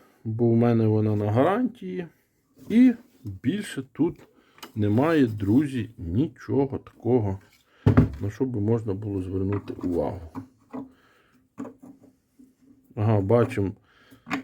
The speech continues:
цей, значить, перехідник можна використовувати як тут, ось, так і ось тут.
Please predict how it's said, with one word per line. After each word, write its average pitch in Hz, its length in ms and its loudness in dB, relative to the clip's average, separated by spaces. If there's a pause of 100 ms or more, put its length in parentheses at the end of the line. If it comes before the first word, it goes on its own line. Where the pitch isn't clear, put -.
(120)
цей, 131 360 4 (2250)
значить, 113 380 -4
перехідник 123 720 2
можна 120 300 2
використовувати 117 1040 0
як 110 220 0
тут, - 440 -8 (1600)
ось, - 420 4 (1400)
так 160 240 2 (200)
і 156 160 -2 (100)
ось 123 300 -10
тут. - 360 -12